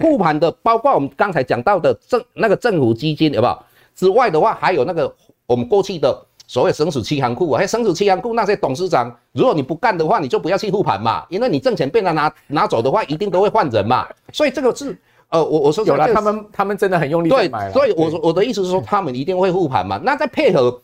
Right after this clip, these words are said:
Speaker 1: 配合的话，这一段期间刚好一个低点。
Speaker 2: 对。
Speaker 1: 来，那到底我们的有没有资金？各位，我一直在强调的哈，
Speaker 2: 嗯，嗯。
Speaker 1: 我过去的话哈，呃，我们如果美国联准会的话，不管升息降息，它只是用一个水龙头，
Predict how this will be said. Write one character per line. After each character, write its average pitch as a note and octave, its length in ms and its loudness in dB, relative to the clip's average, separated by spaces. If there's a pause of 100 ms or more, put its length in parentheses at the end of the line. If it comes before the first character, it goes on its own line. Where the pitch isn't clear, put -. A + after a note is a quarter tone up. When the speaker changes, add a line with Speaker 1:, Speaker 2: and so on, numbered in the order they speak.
(120)
Speaker 1:
配 D4 160 2
合 E3+ 80 4
的 D3+ 80 2
话， A#3 140 2
这 A3+ 160 -4
一 G#3 40 -2
段 G3 160 -2
期 C#3 120 -10
间 C#3+ 120 -2
刚 C3+ 140 0
好 G#2 160 -2
一 A#2+ 60 -6
个 B2+ 80 2
低 B2 180 -4
点。 A2 180 -2 (160)
Speaker 2:
对。 G2 120 -10
Speaker 1:
来， E3+ 260 0
那 D4+ 160 -4
到 E4+ 220 0
底 C3 260 -4
我 C3+ 100 2
们 C3+ 80 -2
的 D#3 140 0
有 B2+ 80 0
没 D3 80 0
有 A3 80 0
资 E3 160 -8
金？ E3 180 -2
各 F#3 120 -2
位， F#3+ 160 -2
我 A2 120 0
一 G3 80 -6
直 C#3 100 -4
在 D3+ 140 -2 (120)
强 A2+ 240 -6
调 E3 160 0
的 G2 80 -6
哈， F#2+ 280 -2
Speaker 2:
嗯， G#2 60 -14 (120)
嗯。 F#2 120 -20
Speaker 1:
我 F#3 100 -2
过 D#4 220 0
去 - 140 0
的 A#3+ 100 4
话 B3+ 160 4
哈， C#3+ 280 -2 (180)
呃， D#3 340 2 (400)
我 D#3+ 160 4
们 D#3+ 140 0
如 F3 160 2
果 D4 80 4
美 E3 140 0
国 C#3+ 120 2
联 F3+ 160 0
准 E3 120 0
会 F#3+ 100 0
的 F#3+ 80 2
话， F#3+ 180 2 (120)
不 B3+ 60 -4
管 F3 160 0
升 F3 220 -2
息 A#2+ 100 -6
降 F3 220 0
息， G#2+ 140 -8
它 D3 120 -2
只 - 140 -8
是 F3+ 160 -6
用 F3 160 0
一 C#3+ 40 -6
个 C3 100 0
水 G2 200 -2
龙 G#2+ 160 2
头， A2+ 200 -2